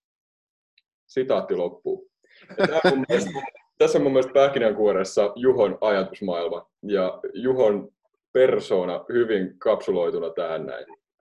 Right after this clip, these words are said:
Eli tyyliä ja ilotulitusraketteita ja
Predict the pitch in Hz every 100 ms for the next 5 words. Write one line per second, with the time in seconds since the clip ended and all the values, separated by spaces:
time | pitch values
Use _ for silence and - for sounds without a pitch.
0 | _ - 98 92 190 - _ _ _ -
1 | 160 143 110 101 95 92 - _ 92 90
2 | 80 - 117 120 101 95 95 95 92 90
3 | 85 - 90 87 87 85 -